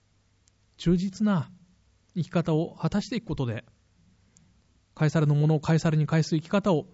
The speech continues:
していきたいと願います。私たちがその生き方をなかなかできなかったことをお許しください。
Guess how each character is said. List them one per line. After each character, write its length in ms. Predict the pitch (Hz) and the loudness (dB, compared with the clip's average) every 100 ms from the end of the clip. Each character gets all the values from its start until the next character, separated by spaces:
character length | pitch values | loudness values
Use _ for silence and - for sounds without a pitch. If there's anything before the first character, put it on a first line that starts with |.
| _ | _
し 120 | - - | -6 0
て 80 | |
い 40 | 180 | 0
き 80 | - | 0
た 120 | 208 | -2
い 40 | |
と 120 | 214 | 0
願 200 | 170 135 | -2 0
い 40 | 127 | -2
ま 160 | 117 | -2
す。 240 | 113 - - _ _ _ _ _ _ _ _ _ _ _ - | -4 -12 -20 _ _ _ _ _ _ _ _ _ _ _ -6
私 240 | 170 180 | -2 0
た 80 | 185 | 0
ち 80 | 180 | 2
が 160 | 175 - - - _ _ _ _ _ _ | 0 0 -10 -20 _ _ _ _ _ _
そ 200 | - - | -2 2
の 80 | 208 | 4
生 60 | 190 | 2
き 60 | |
方 180 | 214 214 | 0 2
を 60 | 202 | 4
な 100 | 190 | 4
か 120 | 233 | 4
な 100 | 254 | 2
か 240 | 240 147 - - | 2 0 -4 -2
で 140 | 156 | -2
き 100 | 165 | 0
な 80 | 240 | 0
か 80 | 131 | 0
っ 40 | |
た 100 | 120 | 0
こ 100 | 175 | -2
と 120 | 165 190 | 0 0
を 120 | - | 2
お 100 | 156 | 0
許 80 | 170 | 0
し 60 | |
く 80 | - | -2
だ 120 | 190 | -4
さ 160 | 175 175 | -2 -2
い。 120 | 139 | -2